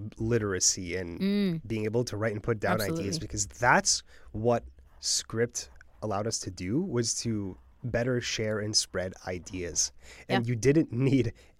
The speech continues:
Speaker 1: everyone to be able to write and read to have the ability to share and spread ideas. It's obviously better if everyone is literate and can do that themselves.
Speaker 2: Mm.
Speaker 1: But the oral tradition has just been there forever.
Speaker 2: Yeah.
Speaker 1: And I think all, this audiobook hate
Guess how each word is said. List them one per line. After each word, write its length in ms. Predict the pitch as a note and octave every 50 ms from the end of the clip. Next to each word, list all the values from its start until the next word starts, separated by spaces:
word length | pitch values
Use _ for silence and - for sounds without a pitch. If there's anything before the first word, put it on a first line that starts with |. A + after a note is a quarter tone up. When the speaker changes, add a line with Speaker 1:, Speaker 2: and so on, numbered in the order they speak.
| - -
Speaker 1:
everyone 640 | A#2+ B2+ B2+ B2 A2 B2+ B2 A#2 G#2+ G#2+ G2+ G2+
to 100 | - -
be 80 | A2 A2
able 140 | G#2+ F#2+ G2
to 160 | - - G#2+
write 200 | F2+ G2 G2+ G2 G2
and 160 | G2 F#2 E2
read 320 | E2+ F#2 F2 E2+ E2 F2+ F2+ -
to 100 | - G#2+
have 260 | - - G2+ G2+ F#2+
the 80 | G2 G2+
ability 420 | F#2 E2+ G2 F#2 F#2 F2+ F2 F2 F2+
to 200 | - - E2+ E2 - _ - -
share 320 | - - - F#2 E2+ F2+
and 80 | F#2 F#2
spread 220 | - - - G2+
ideas. 460 | F2+ F2+ E2+ - - F#2 - - - G#2+
It's 100 | G#2+ B2
obviously 400 | C3 C3 D3+ C#3+ - - A#2 G2+
better 540 | F2+ F2+ F#2+ - A2 A#2 A#2 F2+ D#2 E2 - -
if 180 | G2 - - - - -
everyone 480 | F#2+ G2 F#2 F#2+ F#2 F2 F2+ F2+ F2 E2+
is 220 | - G2 G2 F2+
literate 400 | F2+ F#2 G#2+ G#2 G2+ F#2+ F#2 - -
and 100 | - -
can 160 | - - G2
do 160 | F#2 - G2+ -
that 200 | G#2 G2+ - -
themselves. 600 | F#2+ - - - - B2+ A2 - G#2 G#2+ G#2+ -
Speaker 2:
Mm. 240 | F3 F3 E3 D#3+ D#3+ - - - - - - - - - - _ _ _ _ _ - - -
Speaker 1:
But 160 | A2+ A2+ F#2+
the 100 | - A2+
oral 240 | F#2+ B2+ D3 E3+ F3+
tradition 400 | - - C3 B2+ C3+ B2+ - B2+
has 200 | G#2 F#2+ G2+ -
just 220 | - A2+ G#2 - - - - -
been 200 | F#2+ G2 G#2 G#2
there 160 | G#2+ A2 A2
forever. 520 | G#2 - - E2+ E2+ E2 D#2+ D2+ C2 C2 - - - - -
Speaker 2:
Yeah. 180 | D#3+ F3 F#3+ F3
Speaker 1:
And 120 | - D3+ D#3
I 60 | D#3
think 220 | - - D#4 D#4 - - -
all, 180 | D3+ E3+ F3+ -
this 280 | - C#3 E3 D#3 - - - - _ _ _ _ - -
audiobook 500 | C#3+ D#3+ G3 A#3+ G#3 C3+ A2 G#2+ G2 -
hate 480 | - F2 - G2+ E2+ E2 - - -